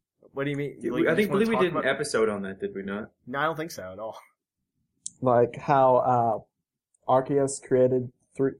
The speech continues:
Speaker 3: three
Speaker 1: Yeah.
Speaker 3: eggs.
Speaker 1: And
Speaker 3: And
Speaker 1: you can
Speaker 3: then
Speaker 1: see that actually in Heart Gold and Soul Silver.
Speaker 2: Really?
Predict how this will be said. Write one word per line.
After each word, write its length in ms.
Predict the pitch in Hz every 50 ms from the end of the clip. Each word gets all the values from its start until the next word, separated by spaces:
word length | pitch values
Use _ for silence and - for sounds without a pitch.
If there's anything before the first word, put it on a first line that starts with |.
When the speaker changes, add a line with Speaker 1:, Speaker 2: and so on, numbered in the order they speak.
| _ -
Speaker 3:
three 240 | - 131 131 123 123
Speaker 1:
Yeah. 140 | 127 123 123
Speaker 3:
eggs. 500 | 123 123 120 123 - - - - - _ _ _ _ _ _ -
Speaker 1:
And 80 | 185
Speaker 3:
And 80 | 190 -
Speaker 1:
you 40 | -
can 60 | 127 127
Speaker 3:
then 40 | 127
Speaker 1:
see 120 | - 214
that 100 | 247 240
actually 280 | 151 170 165 165 170 160
in 40 | 139
Heart 280 | - - 147 160 160
Gold 180 | - 160 156 143
and 100 | 139 123
Soul 220 | - - 139 131
Silver. 460 | - - 135 143 147 123 95 92 92 _ _ _ _ _ _ _ _ _ _ _ _ _ _ _ _ _ _ _ _ _ _ _ _ _ _ _ _ _ _ _ _ _ _ _ _ _ -
Speaker 2:
Really? 320 | - 147 139 113 107 107